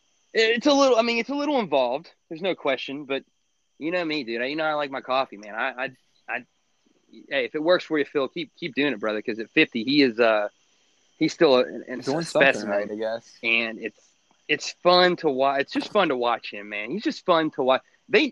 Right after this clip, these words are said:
Speaker 1: honestly, though, he would be great to have on a commentary. I would love to see, once he's done,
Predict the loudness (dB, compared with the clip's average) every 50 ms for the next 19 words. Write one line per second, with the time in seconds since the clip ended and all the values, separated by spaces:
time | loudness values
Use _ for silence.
0 | -4 -8 -4 -4 -2 -2 -4 -4 -2 -2 -2 -2 -2 -4 -6 -4 -6 -6 -6 -8
1 | -10 -10 -8 -4 -2 -2 -2 -4 -4 -6 -2 0 0 0 0 -2 -4 -8 -8 -8
2 | -8 -8 -8 -8 -8 -10 -10 -12 -12 -12 -12 -16 _ _ _ _ _ _ _ 0
3 | 2 2 2 2 0 0 0 -2 -2 -4 -10 -10 -8 -8 -6 -4 -4 -6 -6 -8
4 | -10 -12 -6 -2 0 0 2 2 0 0 -2 -4